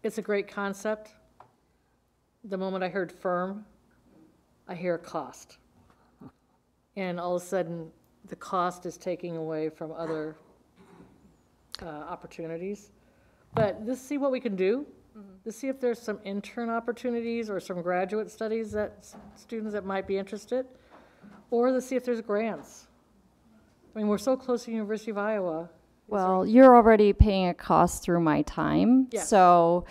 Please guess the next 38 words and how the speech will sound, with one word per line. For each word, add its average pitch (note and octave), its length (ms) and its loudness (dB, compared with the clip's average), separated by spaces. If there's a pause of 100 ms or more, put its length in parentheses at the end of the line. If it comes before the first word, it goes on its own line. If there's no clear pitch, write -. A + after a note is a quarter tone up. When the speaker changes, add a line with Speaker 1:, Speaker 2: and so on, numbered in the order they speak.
(280)
Speaker 2:
you F#3+ 140 2
know, F3+ 280 6
whatever G#3+ 720 6
I, F#3 280 4
whatever G3+ 520 4
hours G3 360 4
I F3+ 120 2
put - 340 -6
into E3+ 1000 -6
that D#3+ 460 -4
or D#3+ 220 -4
writing D#3+ 320 -2
grants D#3 340 -4
for - 180 -8
that F3 360 -4
is F3+ 160 -8
gonna F3 180 -6
be E3+ 140 -10
time F3 320 -6
away D#3+ 340 0
from D#3 540 -4 (320)
my F3 160 0
main E3 380 0
purpose - 540 0
of D#3+ 220 0
Speaker 1:
No, B3+ 180 2
Speaker 2:
doing E3+ 120 0
Speaker 1:
and A3+ 80 -2
Speaker 2:
the A#3 80 0
Speaker 1:
I'm - 80 0
Speaker 2:
Art B3 80 -2
Speaker 1:
not B3 100 2
Speaker 2:
Center, F3+ 160 0
Speaker 1:
thinking - 220 -2
it - 20 -8
Speaker 2:
so, E3 240 0
Speaker 1:
should G3 140 -4
be, G3 180 -6